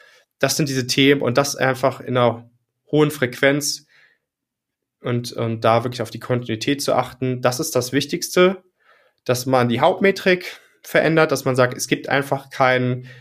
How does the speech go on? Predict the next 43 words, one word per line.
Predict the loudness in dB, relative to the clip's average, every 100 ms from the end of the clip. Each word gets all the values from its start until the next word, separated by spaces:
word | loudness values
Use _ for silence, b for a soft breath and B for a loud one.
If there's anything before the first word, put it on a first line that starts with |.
| B B B _ _ _
festgeschriebenes | 0 0 2 -2 0 0 2 0 0
Modell | 2 4 4
mehr, | 4 4
das | 2
ist | -2 -6 -4
dieser | 2 2
Funnel, | 2 -2 2 4 4 0 -6
wie | -4
gesagt, | 0 2 2 0
top | -4 -4
of | -2
funnel, | 0 0 2
bottom | 0 0
of | -4 -4
the |
funnel, | -4 0 2 2 2
so | 2
muss | 2 0
das | -4
genau | -2 0 2
sein, | 2 4 4
sondern | 2 0 -2
man | -2
schafft | -4 -6
Inhalte, | -4 0 4 2 2
die | -2 -6
wirklich | -8 0
Mehrwert | 2 2 0
schaffen. | -2 -2 -2 -10 -10 B B _
Du | -4
bist | -2 -2 -2
auf | -2 -2 -2
Kanälen | -2 2 2 0
aktiv, | -6 -6 -2 -2 -4
die, | -4 -2 -2 -2
wo | 0
deine | 2 0
Zielgruppe | -2 -4 -2 -2
sind, | -2 -4 -6 _
du | -6 -6 -8
teilst | -2 0 0 -2 -6
Inhalte, | -2 0 0 0
die | -2 -4